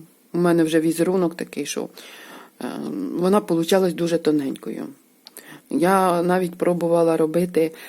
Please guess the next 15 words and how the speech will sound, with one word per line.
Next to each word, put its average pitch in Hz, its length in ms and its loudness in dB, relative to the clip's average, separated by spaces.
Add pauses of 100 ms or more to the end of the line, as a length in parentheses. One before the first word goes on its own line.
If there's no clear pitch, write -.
(200)
е, 139 60 -4 (140)
м, 135 840 0
добавляти 170 580 2
ще 170 200 0
ниточку. 147 580 -2 (1400)
Потім, 190 360 2 (340)
потім 226 260 2
просто, 165 480 0 (420)
а 160 100 2
ну, 196 140 4
спробую 165 580 0
я 156 160 0
рельєфними 156 580 -2
лицьовими 147 540 -6
стопчиками. - 540 -10